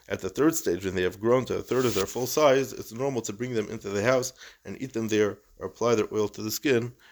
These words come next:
Once, one may thus use them for either purpose on Shemitah, even in one's house.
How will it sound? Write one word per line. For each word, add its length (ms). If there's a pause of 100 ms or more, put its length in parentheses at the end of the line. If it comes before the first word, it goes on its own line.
(200)
Once, 460 (1600)
one 200
may 100
thus 220
use 160
them 120
for 140
either 160
purpose 380
on 100
Shemitah, 420
even 220
in 100
one's 200
house. 280